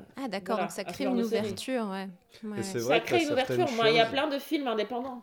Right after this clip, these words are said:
Speaker 2: bulgares, indiens, enfin, iraniens et tout ça, qui, qui sont visibles sur les plateformes et que du coup, j'ai vu que si j'étais un spectateur lambda, jamais de ma vie, j'aurais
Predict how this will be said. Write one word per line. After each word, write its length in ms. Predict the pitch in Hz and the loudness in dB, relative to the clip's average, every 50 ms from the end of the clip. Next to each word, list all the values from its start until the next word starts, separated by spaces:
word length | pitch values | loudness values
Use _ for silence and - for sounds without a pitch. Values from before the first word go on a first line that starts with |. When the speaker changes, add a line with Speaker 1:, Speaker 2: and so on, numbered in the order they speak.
| _ - | _ -6
Speaker 2:
bulgares, 680 | 202 233 226 214 180 180 170 185 208 214 208 190 190 | -4 -2 -2 2 2 4 4 4 2 2 2 2 2
indiens, 920 | 180 165 - 190 196 196 190 196 180 170 180 185 190 196 190 185 180 180 175 | 0 0 0 -2 -2 -2 0 0 0 0 -2 -6 -6 -6 -6 -6 -6 -6 -6
enfin, 340 | 175 185 - 190 170 165 - | -8 -8 -8 -8 -6 -6 -6
iraniens 500 | - 202 202 190 190 190 190 190 196 196 196 | -6 -6 -6 -4 -2 -2 -2 -2 -2 -2 -2
et 60 | 185 | -4
tout 120 | 190 226 | -6 -8
ça, 200 | 208 - 302 285 | -8 -4 -4 -4
qui, 220 | 277 - 220 185 175 | -4 -6 -8 -8 -8
qui 100 | - 196 | -10 -12
sont 480 | 185 - 208 202 196 196 190 185 - - - | -12 -8 -6 -4 -2 -2 -2 -4 -6 -8 -12
visibles 500 | 190 208 247 254 254 294 320 233 220 208 | -8 -6 -6 -2 0 0 0 0 0 -4
sur 160 | - 240 208 | -2 -2 -2
les 80 | 190 | -2
plateformes 500 | 196 220 214 196 - - 247 233 220 196 | 0 0 -2 -4 -4 -2 -2 -2 -2 -2
et 40 | 175 | -6
que 100 | 180 202 | -6 -6
du 120 | 185 185 190 | -8 -8 -8
coup, 120 | - 226 | -6 -6
j'ai 140 | 220 196 196 | -2 -2 -2
vu 320 | 185 196 233 285 330 330 _ _ | -2 -2 -2 -2 -2 -2 _ _
que 380 | - 254 233 226 208 214 - - - - _ _ _ _ - | 2 6 8 8 8 6 2 -4 -8 -16 _ _ _ _ -18
si 200 | - - - 285 | -12 -8 -6 0
j'étais 200 | 240 269 262 302 | 0 0 2 2
un 100 | 262 226 | 0 2
spectateur 420 | 226 - 220 - 240 - 240 226 | 2 0 0 0 2 2 4 4
lambda, 320 | 220 214 196 196 202 262 240 | 4 4 2 0 0 -2 -4
jamais 440 | 190 165 156 196 180 175 190 202 185 | -4 -6 -2 -2 0 2 2 2 2
de 80 | 175 | 2
ma 140 | 170 175 190 | 0 0 -2
vie, 160 | 220 277 262 | -4 -4 -4
j'aurais 540 | 196 190 165 165 160 160 156 156 156 156 - | -4 -4 0 2 6 6 8 6 6 4 0